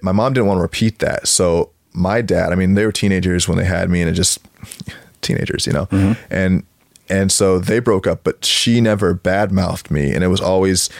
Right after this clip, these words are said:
Speaker 1: the context was always, "Your father loves you, and when he's ready, he'll come back."
Speaker 2: Mm-hmm.
Speaker 1: And so that was what I thought my whole life. So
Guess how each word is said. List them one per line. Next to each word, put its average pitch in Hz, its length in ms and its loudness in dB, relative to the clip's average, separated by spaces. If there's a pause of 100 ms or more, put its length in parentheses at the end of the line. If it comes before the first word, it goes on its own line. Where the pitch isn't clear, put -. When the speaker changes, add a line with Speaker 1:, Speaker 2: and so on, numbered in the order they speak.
(160)
Speaker 1:
the - 80 -6
context 113 340 -2
was 101 100 -2
always, 92 460 2 (540)
"Your - 80 -4
father 113 240 2
loves 98 260 2
you, 113 240 2 (100)
and 92 460 2
when 87 680 2
he's 90 280 -2
ready, 87 160 0
he'll 87 100 0
come 104 120 0
back." - 240 -4 (380)
Speaker 2:
Mm-hmm. 87 280 -4 (280)
Speaker 1:
And 95 100 0
so 90 420 2 (160)
that 90 220 -2
was 98 120 0
what 90 100 2
I 90 40 0
thought 95 200 -2
my - 80 -2
whole 87 120 -2
life. 82 280 -4
So 87 320 0